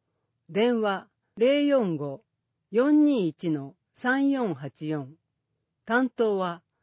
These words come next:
産業振興課。電話、二五二の七六零四。ファックス、二五五の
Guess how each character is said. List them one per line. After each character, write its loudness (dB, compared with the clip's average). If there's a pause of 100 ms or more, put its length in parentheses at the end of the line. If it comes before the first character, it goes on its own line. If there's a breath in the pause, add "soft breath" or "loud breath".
(160)
産 2
業 4
振 -8
興 -6
課。 -14 (680)
電 0
話、 -4 (500)
二 2
五 0
二 -2
の -8 (140)
七 0
六 0
零 -2
四。 -10 (680)
フ -8
ァ -2
ッ -6
ク -18 (100)
ス、 -14 (460)
二 2
五 2
五 -4
の -6